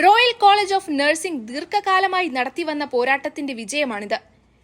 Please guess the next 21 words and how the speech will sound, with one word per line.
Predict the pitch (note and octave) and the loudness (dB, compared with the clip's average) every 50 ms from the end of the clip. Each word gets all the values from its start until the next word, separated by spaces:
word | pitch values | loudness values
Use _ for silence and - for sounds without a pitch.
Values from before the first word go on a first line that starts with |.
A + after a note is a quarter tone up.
| _ _ _ - | _ _ _ -4
മിഡ്വൈഫറി | C#4 F#4 G#4+ G#4+ A4 A#4 A#4+ A#4 A4 G#4+ G#4+ A4 A4 A4 | -2 -2 -2 0 2 2 2 2 0 -2 -2 -2 -2 -2
പോലുള്ള | G#4+ G4+ F4 D#4 D#4 E4 E4+ E4+ E4+ | -2 -4 -4 -4 -2 -2 -2 -2 -2
മറ്റു | E4 C#4 C4+ C4 C4 - A4 | -2 -2 -6 -4 -4 -4 -4
മേഖലകളിൽ | G#4+ G4+ F4+ - F4 E4 D4+ D#4 D4+ D4+ D4+ C4+ | -2 -4 -6 -4 -6 -6 -4 -4 -4 -4 -4 -4
നിലവിലുണ്ടായിരുന്ന | B3+ B3 C4 C#4 E4+ F4 F4+ F4 D#4 D#4+ D#4+ D#4 D4+ D4+ D4+ D4 - - | -4 -4 -4 -4 -4 -6 -6 -4 -2 -2 0 0 -2 -4 -6 -8 -8 -8
ഈ | B3+ C4 E4 | -6 -2 0
ആനുകൂല്യം | F#4 E4+ E4 D4+ D4 C#4 D4 C#4 A#3 G3 A3+ - - _ _ _ - | 0 0 0 -2 -6 -6 -6 -6 -6 -6 -8 -10 -14 _ _ _ -10
ഇപ്പോൾ | D#4+ D#4+ E4+ E4 E4 D#4+ D#4+ - | -6 -2 -2 -2 -2 -2 -4 -6
നഴ്സുമാർക്കും | B3+ C4+ D4+ E4+ G#4 G4 - B4 A4 F#4+ D#4+ C4+ C#4 - A#3+ - - - | -4 0 0 0 0 0 -2 -4 -2 0 0 -2 -2 -4 -8 -10 -8 -4
ലഭ്യമാകും. | C4 C#4 C4 - D4 B3+ A3+ G#3 G#3 A3 G#3 - - _ _ _ _ _ _ _ _ - - - - - - | -2 -2 -2 -2 -4 -6 -6 -6 -8 -10 -12 -12 -18 _ _ _ _ _ _ _ _ -20 -20 -20 -20 -6 -4
നിങ്ങളുടെ | G4+ A4+ A#4+ A#4 B4+ B4 B4 G#4 | -2 0 2 2 2 2 2 0
നിലവിലുള്ള | E4+ D#4+ D#4+ F#4 A4 A#4 A#4+ A4+ G#4+ G#4 G4+ | -2 0 0 0 2 2 0 2 0 0 0
ജോലിയും | D#4+ D4+ C#4 C#4+ D4 C#4+ C4 A#3+ A#3+ C4 - - | -2 -2 -4 -2 -2 -4 -4 -4 -6 -8 -8 -8
ഉത്തരവാദിത്വങ്ങളും | E4+ E4+ - A4+ A4+ A4+ G#4 G4+ G4 F#4+ F#4 F#4+ G4 F4+ F4+ F4+ F#4 E4+ - - | -10 -6 -2 -2 0 0 0 0 0 -2 -2 -4 -6 -4 -4 -4 -6 -6 -8 -8
കൃത്യമായി | - F#4+ - - A4+ A#4 G#4+ G#4 G#4 F#4 | -10 -10 -4 -4 -2 0 0 0 0 0
ജോബ് | B3 A#3+ D4 D4+ E4+ G4 - G#4 | 0 0 0 0 0 0 0 -4
ഡിസ്ക്രിപ്ഷനിൽ | G4 G4 - - G4+ G4+ - - F4 F#4+ F#4 D#4+ C4 | -6 -6 -6 -6 -6 -6 -6 -6 -6 -4 -4 -4 -4
രേഖപ്പെടുത്തുക | C#4 C4+ C#4 C4 - - F#4+ F#4 - - E4+ D#4+ | -2 -4 -4 -4 -4 -4 -4 -4 -4 -4 0 2
എന്നതാണ് | F4 E4+ D#4 C#4 C4+ C4+ C4+ C#4 C4 G#3+ - - - | 2 2 2 0 0 0 0 0 0 -2 -6 -10 -10
ഇതിലെ | D4 C#4+ F4 D#4+ D4+ C4 - | -8 -6 -4 -4 -4 -2 0
ആദ്യഘട്ടം. | C4 C#4 D4 D4+ D4+ E4+ E4+ C4 A3+ - - G3+ - _ _ | 2 2 2 2 0 -4 -4 -4 -6 -6 -8 -10 -10 _ _